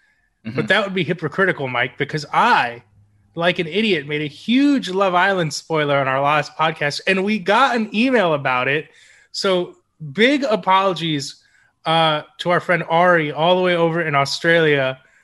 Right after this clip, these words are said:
Speaker 2: who's a huge Grizzlies fan, who started watching the show because of how much I've talked about it on the podcast,
Speaker 1: <laughs>
Speaker 2: and
Speaker 1: Brutal.
Speaker 2: is trying to get you to watch it too. Um, I, I'm truly sorry. I would never wanna ruin something like that for someone. All I will say is that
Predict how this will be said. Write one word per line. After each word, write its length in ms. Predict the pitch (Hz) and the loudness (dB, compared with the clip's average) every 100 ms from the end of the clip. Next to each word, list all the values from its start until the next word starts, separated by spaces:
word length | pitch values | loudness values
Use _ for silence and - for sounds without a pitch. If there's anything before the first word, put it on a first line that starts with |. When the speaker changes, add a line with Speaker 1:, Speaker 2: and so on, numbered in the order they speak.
| _ | _
Speaker 2:
who's 240 | - 175 | -6 -4
a 40 | 147 | -4
huge 280 | 185 196 165 | -6 -6 0
Grizzlies 480 | 190 190 170 147 | 0 2 -2 -4
fan, 360 | - 139 135 131 - | -2 0 0 -6 -4
who 140 | 208 | 0
started 420 | 208 - 254 320 277 | 0 2 2 2 2
watching 400 | 254 277 277 220 | 4 4 2 0
the 60 | |
show 300 | 202 247 285 | 2 4 4
because 300 | 226 180 180 | 4 0 -2
of 80 | 190 | 0
how 160 | 190 233 | 0 0
much 180 | 196 - | -2 -4
I've 80 | 196 | -4
talked 320 | - 220 214 | 0 0 0
about 160 | 208 208 | -2 0
it 80 | 180 | 0
on 100 | - | -4
the 60 | 175 | -6
podcast, 720 | 165 196 196 - 160 139 - - - 175 185 208 196 - | 2 2 2 0 0 0 -2 -2 -2 -4 -2 -2 -2 0
Speaker 1:
<laughs> 20 | |
Speaker 2:
and 100 | 277 | 2
Speaker 1:
Brutal. 280 | 180 220 110 | 2 4 2
Speaker 2:
is 40 | - | 4
trying 280 | 233 277 262 | 2 2 0
to 60 | |
get 240 | 196 214 208 | 0 0 2
you 80 | |
to 80 | 214 | 2
watch 320 | 202 208 208 | 4 4 2
it 80 | 190 | -4
too. 340 | - 208 226 160 - - - - _ _ _ | -6 -4 -2 -4 -10 -20 -20 -20 _ _ _
Um, 480 | 190 196 185 175 160 _ _ _ - | 0 2 2 0 -8 _ _ _ 0
I, 140 | 185 190 | 0 2
I'm 220 | 185 175 | 0 0
truly 500 | - - 240 277 226 | -4 0 2 4 2
sorry. 480 | 175 160 147 143 147 | 0 2 4 4 2
I 160 | 139 156 | 0 0
would 180 | 156 147 | 0 -4
never 340 | 156 175 202 | -2 0 0
wanna 220 | 190 170 | 0 0
ruin 260 | 156 156 156 | 0 -2 -2
something 260 | 156 143 143 | -4 -6 -6
like 160 | 135 | -4
that 180 | 143 135 | -4 -4
for 60 | 139 | -6
someone. 340 | - 139 135 135 | -8 -4 -6 -2
All 200 | 175 226 | 2 4
I 80 | 254 | 4
will 120 | 240 | 4
say 500 | 202 175 160 147 143 143 | 2 0 0 0 -4 -6
is 120 | 139 | -4
that 300 | 143 135 127 | -2 -2 -2